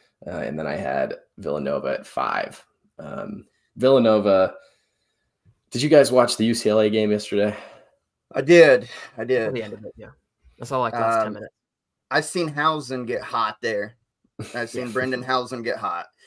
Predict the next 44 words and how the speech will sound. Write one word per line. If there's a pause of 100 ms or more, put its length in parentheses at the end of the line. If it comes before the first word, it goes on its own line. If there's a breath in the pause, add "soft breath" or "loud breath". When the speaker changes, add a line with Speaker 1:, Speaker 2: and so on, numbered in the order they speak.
(440 soft breath)
Speaker 2:
And,
uh, (200)
but
Villanova,
so
I'll,
I'll
interject
here
as
well. (380 soft breath)
Villanova
is
so
weird (140)
because (340)
when
they're
playing
well
and
they're
hitting
threes
and
they
can
control
the
tempo, (560 soft breath)
they
can
beat
almost
anybody
in
the
country. (540)
That's
just
the
way
it
is.